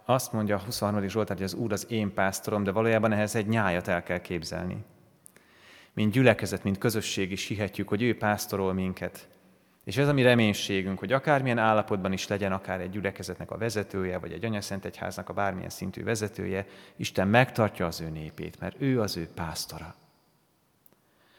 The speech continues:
És tudod, mit jelent, hogyha Isten a pásztor? A pásztor olyan helyre vezeti a nyájat, ahol ők jól lesznek.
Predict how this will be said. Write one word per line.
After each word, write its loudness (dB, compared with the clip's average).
És -4
tudod, 2
mit 0
jelent, 2
hogyha -2
Isten -2
a -2
pásztor? -6
A -12
pásztor 6
olyan 8
helyre 8
vezeti 4
a 6
nyájat, 4
ahol 0
ők 0
jól 2
lesznek. -4